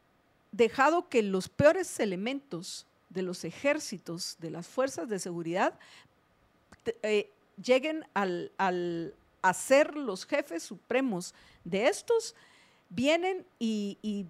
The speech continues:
y los narcotraficantes terminan haciéndose socios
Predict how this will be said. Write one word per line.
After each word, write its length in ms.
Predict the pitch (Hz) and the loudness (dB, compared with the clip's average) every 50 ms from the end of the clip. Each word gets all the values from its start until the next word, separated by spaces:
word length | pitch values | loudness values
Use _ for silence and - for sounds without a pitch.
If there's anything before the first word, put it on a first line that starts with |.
| - - | -10 -8
y 180 | 208 214 202 | -6 -4 -4
los 380 | 202 208 196 190 190 185 - - | -4 -2 0 0 0 0 -2 -2
narcotraficantes 1400 | 202 196 190 190 - 190 180 - 185 185 - 214 170 - 233 247 294 320 311 - 359 339 349 - - - - _ | 0 0 0 0 -2 -6 -2 -2 -2 -2 -2 -6 -4 0 2 2 2 2 -2 -4 -4 -2 -2 -2 -4 -6 -10 _
terminan 680 | - 196 185 185 208 226 254 285 302 311 320 320 311 277 | -4 -4 -2 -2 0 0 -2 -2 -2 -4 -4 -4 -4 -4
haciéndose 680 | 202 180 - - 254 262 285 285 285 311 302 - 196 185 | -6 -6 -6 -4 -2 -2 -2 -2 -4 -6 -6 -6 -8 -6
socios 640 | - - 254 277 269 - - 170 156 196 - - | -2 0 0 0 -2 -2 -6 -8 -8 -10 -12 -16